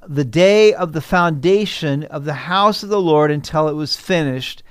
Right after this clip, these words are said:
So the house of the Lord was completed. Everything about Solomon and David also, they, was very well ordered. They were good administrators.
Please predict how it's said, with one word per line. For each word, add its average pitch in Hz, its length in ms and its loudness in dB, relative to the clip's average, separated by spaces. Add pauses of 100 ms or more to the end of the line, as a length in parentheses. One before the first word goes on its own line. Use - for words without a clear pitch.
(180)
So 196 640 2
the 156 220 0
house 170 440 -4
of 175 80 -14
the 180 120 -2
Lord 143 340 4
was 131 260 -6
completed. 127 720 -6 (580)
Everything 254 460 4
about 175 420 4
Solomon 190 600 4
and 156 280 -4
David 196 320 2
also, 160 460 2
they, 143 240 -6 (300)
was 151 280 4
very 226 340 4
well 175 360 6
ordered. 143 640 2
They 139 160 -2
were 147 180 0
good 156 320 4
administrators. 143 1200 -4